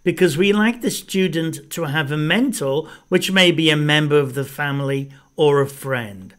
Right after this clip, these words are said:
There are lots of graphics and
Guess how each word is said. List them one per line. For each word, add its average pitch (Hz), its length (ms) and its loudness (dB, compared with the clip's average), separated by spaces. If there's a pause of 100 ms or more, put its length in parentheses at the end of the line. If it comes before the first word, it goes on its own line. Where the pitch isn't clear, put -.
(420)
There 147 180 6
are 143 80 6
lots 151 320 2
of 135 220 -4
graphics 240 720 0 (420)
and 165 560 0